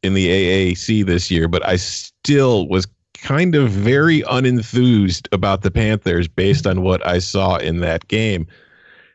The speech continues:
And I don't think that they're going to lose this game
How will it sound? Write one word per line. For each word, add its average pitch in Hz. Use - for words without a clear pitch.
And 123
I 160
don't 262
think 180
that 131
they're 135
going 123
to 107
lose 95
this 65
game 52